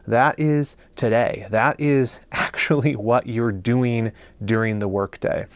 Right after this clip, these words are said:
And this is arguably the most important list you can have in your to-do list management system. Okay, in the next video, I'm gonna show you that C for centralize. We're gonna talk about how to actually use an inbox, and we're gonna go through and process some things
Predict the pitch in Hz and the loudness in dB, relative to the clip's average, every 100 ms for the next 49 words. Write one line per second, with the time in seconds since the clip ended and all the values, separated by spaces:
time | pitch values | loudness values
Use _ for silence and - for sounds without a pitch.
0 | - - 107 101 113 - 113 98 123 117 | -14 -6 -2 0 -2 -2 -2 0 0 0
1 | 113 104 104 95 - 107 104 - 98 135 | -2 -2 -2 -4 -10 -6 -6 -6 -4 -2
2 | 110 104 110 104 - - - - - 104 | -2 -4 -6 -6 -12 -18 -20 -10 -6 -4
3 | 107 160 156 131 117 117 110 107 101 - | 0 2 2 0 -4 -2 0 0 -2 -4
4 | 104 101 92 - - - - 107 - - | -4 -4 -6 -10 -10 -8 -10 -10 -16 -4
5 | - 156 151 151 165 - 165 160 147 143 | 0 2 2 2 0 2 4 4 2 0
6 | - 147 156 143 143 - - 190 180 127 | 0 2 2 2 0 0 -4 0 2 0
7 | - 143 127 - 175 165 156 123 110 107 | 0 0 0 2 0 2 2 2 0 -4
8 | 120 123 - 127 - 123 120 - 127 135 | -4 -2 0 -2 0 2 2 2 2 2
9 | 131 - 143 - - 147 147 127 131 127 | 2 0 -2 -2 -2 0 0 2 2 0
10 | 123 - 127 113 107 107 - - 110 113 | -2 -2 0 2 2 0 -8 -8 -4 -4
11 | 113 104 123 123 127 120 107 - 123 120 | -4 0 0 0 -2 -2 -4 -4 -2 -2
12 | - 117 - 107 - 101 101 98 | -2 -6 -6 -8 -6 -4 -6 -8